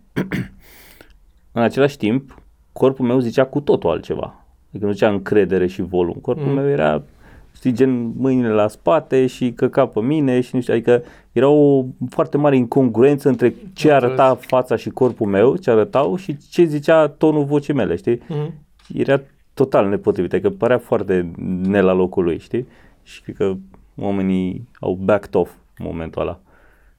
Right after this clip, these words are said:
Speaker 1: Și trebuie să am grijă la roast-ul ăsta, să nu mai fiu atât de
Speaker 2: Bă, e bine că poți să analizezi, să vezi ce s-a întâmplat acolo. Mm, e foarte greu să mă uit la mine, nu pot. Chiar și în astea în care știu că ești
Speaker 1: Ouleu,
Speaker 2: ok.
Speaker 1: e prima dată când mă uit, în,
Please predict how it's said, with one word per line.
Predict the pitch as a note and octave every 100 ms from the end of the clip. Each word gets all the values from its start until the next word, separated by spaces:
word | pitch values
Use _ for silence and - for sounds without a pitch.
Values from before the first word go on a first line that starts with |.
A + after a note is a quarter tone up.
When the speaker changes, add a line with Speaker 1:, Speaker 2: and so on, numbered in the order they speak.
| _ _ _
Speaker 1:
Și | _ _ - - D#2 D#2 E2 - - A2 G#2+ _ _ _ _ _
trebuie | - -
să |
am | F2+ E2+ E2
grijă | E2+ D#2+ D#2+
la | E2+
roast-ul | E2+ - -
ăsta, | - -
să | -
nu | F#2
mai | F2 F2+ F#2
fiu | G2
atât | F2+ F#2
de | F#2 F#2 F#2 G2 _ _ _ _ _ _ _ _ _ _ _
Speaker 2:
Bă, | F3 F#3+
e | F#3
bine | F#3+ F#3+ F#3+
că |
poți | F#3 F#3+
să | F#3+
analizezi, | F#3 F3+ F#3 D#3+ C#3
să | -
vezi | C#3 C#3
ce |
s-a | D3
întâmplat | C3+ C3+ C3+
acolo. | C3 B2+ A#2 -
Mm, | C#3+ C#3 C#3+ C#3+
e | C3+
foarte | B2+ - C#3
greu | C3
să | B2 C3
mă |
uit | B2
la | B2
mine, | A#2+ A#2+
nu | B2+
pot. | B2+ A#2+ -
Chiar | - C#3
și | -
în |
astea | C3+ C#3
în | B2+
care | B2+
știu | B2+
că | C3+
ești | G#2+
Speaker 1:
Ouleu, | A#2+ G#2
Speaker 2:
ok. | G2+ G#2
Speaker 1:
e | A#2+
prima | D3 F3
dată | C#3+
când | G#2+ G#2
mă | F#2+
uit, | F#2 F#2+
în, | G#2+